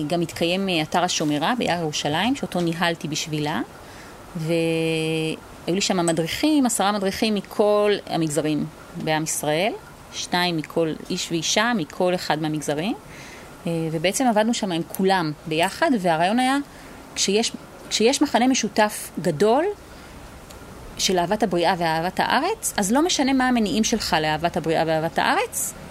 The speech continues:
אנחנו יכולים להשתתף. ואני גם כתבתי את זה בעמוד הראשון של גן עדן בפתח הבית, ואני אומרת עד היום, אה, מבחינתי המחנה והמחנה המשותף, גם בכף וגם בחץ, זה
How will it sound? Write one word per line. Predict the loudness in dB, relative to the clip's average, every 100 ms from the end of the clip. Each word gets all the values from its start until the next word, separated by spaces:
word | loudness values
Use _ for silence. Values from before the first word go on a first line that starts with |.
| -2
אנחנו | 0 2 0
יכולים | 2 4
להשתתף. | 2 0 -2 -4 -4 -12 -14 -16 -16 -12 -12 -12 -16 -18 -10
ואני | 0 2 4 2 2 2 0
גם | 0
כתבתי | 2 4 4
את |
זה | 4
בעמוד | 4 4 2
הראשון | 2 0 -2
של | -2
גן | 0 0
עדן | 0
בפתח | -4 -4
הבית, | -2 -2 -2 -4 -12 -18 -18 -18 -18 -6 -2
ואני | 0 2
אומרת | 2 2 2
עד | 2
היום, | 4 2 0 -8 -14 -16
אה, | -8 -4 -2 -2 -2
מבחינתי | -4 -2 -2 2 2
המחנה | 2 2 0 2 4
והמחנה | 2 2 0 2
המשותף, | 0 0 2 2 2
גם | 0 0
בכף | 0 0 0
וגם | 0 0
בחץ, | -2 0 0 0
זה | -2 0 0